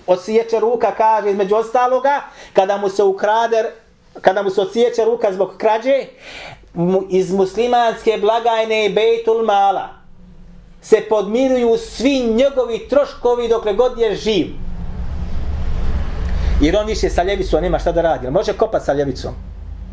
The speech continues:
Ne može se, braćo, kako treba da opere insan sa ljevicom. Da se očisti. Da jede. Kako da radi, zaradi za sebe, za svoju ženu, djecu. Ako je imao stan, daje mu se za stan, ima petoro djece, daje za svako djete, kako treba. Sve kako bude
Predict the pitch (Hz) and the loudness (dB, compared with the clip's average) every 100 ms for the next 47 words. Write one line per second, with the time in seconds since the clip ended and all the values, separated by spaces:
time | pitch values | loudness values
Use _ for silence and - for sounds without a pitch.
0 | - - - - - - 147 180 165 135 | -14 -14 -14 -14 -16 -8 -2 0 0 0
1 | 143 - - 135 120 131 156 139 123 123 | -2 -2 -4 -6 -6 -2 0 0 0 -2
2 | - 190 151 123 120 - - 101 - - | -2 -2 -4 -6 -6 -4 -8 -8 -12 -20
3 | - - - - - - - - 147 185 | -20 -20 -20 -20 -20 -20 -14 -4 -2 -2
4 | - - 135 - - - - - - - | -8 -10 -10 -10 -20 -20 -20 -20 -20 -20
5 | - - - 143 156 196 160 - - - | -20 -20 -4 -2 0 -2 -6 -12 -20 -20
6 | - - - - - - - - 92 147 | -20 -20 -20 -20 -20 -20 -10 -4 -2 0
7 | 143 180 147 123 127 117 110 127 - - | 0 0 -2 -2 0 -2 -2 -4 -4 -4
8 | 190 190 139 151 160 160 139 156 - - | -2 0 -2 0 0 0 -2 -2 -6 -18
9 | - - - - - - 156 175 175 185 | -18 -16 -14 -12 -4 -2 0 0 0 2
10 | 165 151 196 185 151 165 147 139 143 139 | 0 0 0 0 0 -2 -2 -2 0 0
11 | 175 180 160 170 160 190 165 147 139 180 | 2 0 0 0 0 0 -2 0 0 0
12 | 180 147 165 147 151 143 156 190 220 - | 0 0 0 0 -4 -2 0 0 0 -2
13 | 190 175 202 156 - - 247 214 208 240 | -2 -2 -2 -2 -2 -2 0 -2 -2 -2